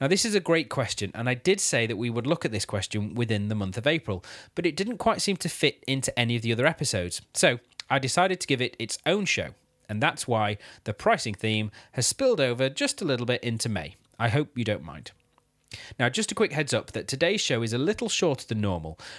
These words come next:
We're focusing on just this one topic, and I didn't want to pad the show out just to fill time. So, short and to the point is the aim around here, and that's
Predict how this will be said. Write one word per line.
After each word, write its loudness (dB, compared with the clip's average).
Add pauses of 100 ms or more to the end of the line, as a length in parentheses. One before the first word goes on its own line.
(100)
We're 4
focusing 2
on 2
just 2
this -2
one 0
topic, -2
and 0
I 2
didn't 0
want -2
to -2
pad 2
the -4
show 2
out 2
just -4
to -2
fill -6
time. -8 (440)
So, 2
short 2
and -10
to -2
the -2
point 0
is -2
the 2
aim 0
around -4
here, -4
and -6
that's -8